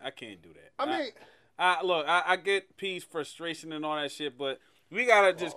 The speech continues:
Speaker 2: Well
Speaker 1: come, we gotta come to the realization of, of, like, like, I, and I be telling Abe the same shit too, where it's like, we wanna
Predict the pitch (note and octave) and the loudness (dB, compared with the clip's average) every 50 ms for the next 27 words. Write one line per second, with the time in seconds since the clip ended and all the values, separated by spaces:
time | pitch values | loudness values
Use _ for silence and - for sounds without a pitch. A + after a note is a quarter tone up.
0 | - G#3 G3 F#3+ - F3 A#3 D4+ C#4+ A#3+ G#3 F#3 - - G#3+ G#3 G3 F3+ E3 D#3 | 0 0 0 0 0 -6 -2 6 6 8 6 6 4 -2 -4 -2 -2 -4 -4 -2
1 | D3+ F3+ F#3 F3 E3 C3+ D3 F3 E3+ D#3+ - D3+ D3 C#3 C3+ A#2+ _ C#3 C#3 C3 | -2 -2 -2 -2 -4 -6 -4 -6 -6 -6 -8 -8 -8 -8 -8 -8 _ -4 -4 -4
2 | B2 C3+ C#3+ C3+ C3 B2+ A2 _ _ _ _ _ _ _ _ _ - C3 C3+ C3+ | -2 -2 0 0 0 0 -4 _ _ _ _ _ _ _ _ _ -4 0 0 0
3 | C3+ - - E3 F3+ F#3+ G#3+ B3 C#4+ E4+ F4 F4 D#4+ - D#4 D#4 D#4 D4 - C4+ | 0 0 2 4 4 6 6 6 8 6 4 4 2 0 0 2 2 2 2 2
4 | D4+ D#4 B3 C4 C4+ - - C#4+ C#4 C#4 C4+ - - C4 - - - C#4+ C4+ A#3+ | 0 0 0 -4 -8 -6 -4 -2 -2 -2 -4 -4 -8 -12 -10 -8 -6 -6 -6 -4
5 | G#3+ G#3+ G#3 F#3+ D#3 G3 G#3+ G3+ G3 E3+ - _ _ _ _ _ _ _ _ _ | -2 0 0 0 0 2 2 2 2 2 -2 _ _ _ _ _ _ _ _ _
6 | _ _ _ _ _ _ _ E3+ F3 A#3+ D#4+ F4 F4 D#4 - G3+ G3 G3 A#3 C#4+ | _ _ _ _ _ _ _ -8 -4 -2 0 0 0 -2 -4 -8 -8 -2 2 2
7 | D4 D4 C4+ B3 A3+ | 2 2 2 0 0